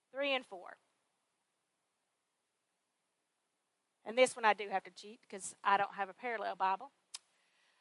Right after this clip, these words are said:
So, the Amplified reads, "For the time will come when people will not tolera-, tolerate sound doctrine and accurate instruction." So there's gonna ti-,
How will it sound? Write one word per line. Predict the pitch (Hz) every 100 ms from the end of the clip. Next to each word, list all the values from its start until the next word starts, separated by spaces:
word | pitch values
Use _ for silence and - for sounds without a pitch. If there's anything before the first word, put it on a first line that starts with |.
| _ _ _
So, | - 320 294 196 180 _ _
the | - -
Amplified | 339 427 403 349 330 277
reads, | 277 220 196 - - _ _ _ -
"For | 262
the | 262
time | - 262 339 349 381 381 _
will | 311 359
come | 381 - 262 220 208 202 _
when | 214 208
people | 202 285 277 320 302
will | 226
not | 190 202 226 269 -
tolera-, | - 254 254 247 240 - -
tolerate | 349 370 254 208 208 -
sound | - - 269 285 339
doctrine | 269 226 214 - 220 214 -
and | 220 - -
accurate | 247 247 - 262 254 - -
instruction." | 226 208 - 208 - - 170 _
So | - 233
there's | 262 381
gonna | - 381 403
ti-, | -